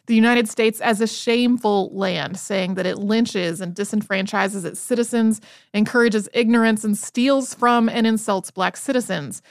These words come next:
He concluded by saying, quote, "We return.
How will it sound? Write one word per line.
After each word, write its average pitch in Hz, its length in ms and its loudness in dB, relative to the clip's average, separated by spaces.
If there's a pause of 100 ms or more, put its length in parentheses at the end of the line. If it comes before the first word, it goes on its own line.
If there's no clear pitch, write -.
(240)
He 233 140 0
concluded 311 800 2
by 214 180 4
saying, 202 460 0
quote, 214 440 2
"We 240 280 2
return. 233 720 -2